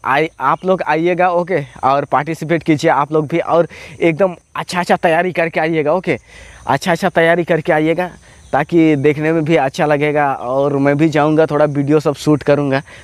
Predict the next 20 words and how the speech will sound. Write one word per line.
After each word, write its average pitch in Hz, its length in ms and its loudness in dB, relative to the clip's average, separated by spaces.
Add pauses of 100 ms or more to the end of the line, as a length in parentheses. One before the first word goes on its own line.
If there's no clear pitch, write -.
तो 135 60 2
अच्छा 135 320 -2
से 165 160 2
डांस 147 280 -2
कीजिएगा। 156 400 2
तो 156 540 -2 (340)
हम 156 140 0
लोग 180 140 2
अभी 170 440 0
थोड़ा, 160 460 0 (600)
अ, 135 80 2
गोवा 143 300 0
में 160 160 -2
कैसे 160 280 0
मनाते 143 340 -2
हैं 156 140 -2
करम 143 320 -2
सब, 139 180 -4 (420)
वो 139 100 2
सब 160 240 -2